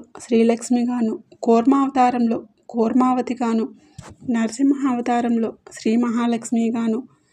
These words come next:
వరాహ అవతారంలో భూలక్ష్మిగాను, శ్రీరామ అవతారంలో సీతగాను, శ్రీకృష్ణ అవతారంలో రుక్మిణిగాను ఆ మహాలక్ష్మి తన పెనిమిటి శ్రీమన్నారాయణుడితో కలిసి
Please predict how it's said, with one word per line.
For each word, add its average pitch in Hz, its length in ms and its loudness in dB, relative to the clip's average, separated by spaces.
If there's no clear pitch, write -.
వరాహ 233 480 0
అవతారంలో 233 640 0
భూలక్ష్మిగాను, 240 880 0
శ్రీరామ 262 520 2
అవతారంలో 240 680 0
సీతగాను, 247 760 0
శ్రీకృష్ణ 247 640 0
అవతారంలో 240 600 0
రుక్మిణిగాను 254 760 4
ఆ 233 140 0
మహాలక్ష్మి 233 720 0
తన 233 180 2
పెనిమిటి 262 460 4
శ్రీమన్నారాయణుడితో 240 1160 2
కలిసి 214 440 -4